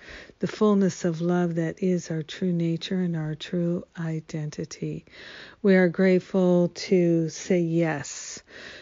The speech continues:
to living a life of peace, a life of joy, a life of harmony, a life of self-acceptance, self-love, self-care,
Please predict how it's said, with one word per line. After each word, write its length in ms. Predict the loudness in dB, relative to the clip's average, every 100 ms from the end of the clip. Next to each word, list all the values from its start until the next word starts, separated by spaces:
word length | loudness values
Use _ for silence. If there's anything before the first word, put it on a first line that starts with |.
| -16 -8
to 880 | 0 4 4 4 4 2 0 -2 -6 _
living 400 | 2 4 4 2
a 60 | 2
life 300 | 2 0 -2
of 180 | -6
peace, 640 | -6 -2 -2 -2 -10 -18 -10 -4
a 80 |
life 260 | 0 0 -4
of 160 | -8 -10
joy, 560 | -4 -2 -2 -4 -8 -6
a 100 | -2
life 320 | 0 0 -2
of 120 | -6 -10
harmony, 720 | -8 -2 0 0 0 -2 -8 -14 -16 -10 2
a 140 | 6
life 680 | 8 8 6 6 4 2 -4 -6
of 180 | -4
self-acceptance, 1400 | -6 -2 -2 -2 -6 -8 -10 -6 -6 -6 -12 -12 -12 -16
self-love, 1000 | -8 -4 -4 -6 -6 -2 0 -2 -4 -10
self-care, 1040 | -8 -6 -6 -10 -20 -14 -8 -6 -6 -10